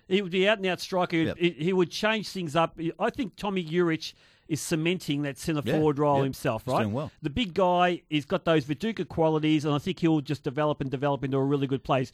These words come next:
Speaker 1: He's still quite young. But just to change things up, I think,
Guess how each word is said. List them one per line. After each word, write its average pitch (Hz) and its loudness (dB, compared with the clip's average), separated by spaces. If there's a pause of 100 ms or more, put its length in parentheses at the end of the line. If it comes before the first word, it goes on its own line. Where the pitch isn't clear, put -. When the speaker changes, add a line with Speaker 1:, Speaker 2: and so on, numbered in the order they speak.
(160)
Speaker 1:
He's 160 -4
still 226 -2
quite 165 2
young. 120 -4 (480)
But 160 0
just - -2
to 180 -6
change 202 -2
things 160 -6
up, 190 0
I 156 0
think, - -6